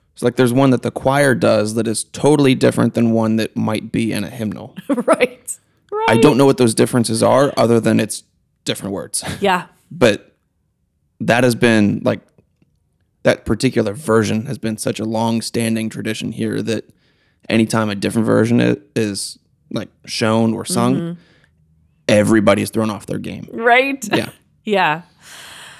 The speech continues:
Speaker 2: So then as we come into Holy Week then, and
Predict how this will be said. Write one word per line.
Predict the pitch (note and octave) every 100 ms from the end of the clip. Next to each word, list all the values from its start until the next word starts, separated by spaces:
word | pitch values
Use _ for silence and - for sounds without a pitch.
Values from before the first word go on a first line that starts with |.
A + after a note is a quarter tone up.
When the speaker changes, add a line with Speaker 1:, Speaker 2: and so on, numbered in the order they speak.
| _
Speaker 2:
So | - -
then | D#4 E4+ E4
as | D4+ C4+
we | C#4+ C4
come | - C4 B3+
into | B3 C4 C4 G#3+
Holy | G#3 A3+ C4 G#3+
Week | F#3+ F#3+ -
then, | F#3 F3 F3+ F3+ -
and | G3+ F#3+ F3+ F#3 F#3+ F#3